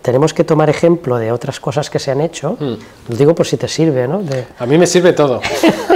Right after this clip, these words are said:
Speaker 1: Ya lo sé, por
Speaker 2: Y a
Speaker 1: eso,
Speaker 2: las, y a las
Speaker 1: por eso
Speaker 2: personas
Speaker 1: me, me has
Speaker 2: me
Speaker 1: dado
Speaker 2: sir-,
Speaker 1: la idea, me he acordado y te lo he
Speaker 2: me
Speaker 1: dicho.
Speaker 2: sirve, me sirve absolutamente todo porque al final lo que vamos buscando son soluciones, ¿no?
Speaker 1: Yo tengo, tengo contactos que te pasaré para,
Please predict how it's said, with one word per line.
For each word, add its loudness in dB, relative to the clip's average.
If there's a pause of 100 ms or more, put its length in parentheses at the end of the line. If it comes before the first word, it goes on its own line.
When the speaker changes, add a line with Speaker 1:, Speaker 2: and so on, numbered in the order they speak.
(140)
Speaker 1:
Ya 4
lo 6
sé, -4
por 0
Speaker 2:
Y 6
a 6
Speaker 1:
eso, 4
Speaker 2:
las, 2
y 4
a 6
las 6
Speaker 1:
por 6
eso 4
Speaker 2:
personas 4
Speaker 1:
me, 4
me 6
has 6
Speaker 2:
me 2
Speaker 1:
dado 6
Speaker 2:
sir-, 6
Speaker 1:
la 6
idea, 6
me 6
he 6
acordado 6
y 6
te 4
lo 6
he 6
Speaker 2:
me 6
Speaker 1:
dicho. 2
Speaker 2:
sirve, 2
me 0
sirve 4
absolutamente 2
todo 4
porque -2
al 0
final 0
lo 2
que 0
vamos 2
buscando -4
son -8
soluciones, -10
¿no? -18
Speaker 1:
Yo 4
tengo, 4
tengo 4
contactos 0
que -2
te -2
pasaré 0
para, -2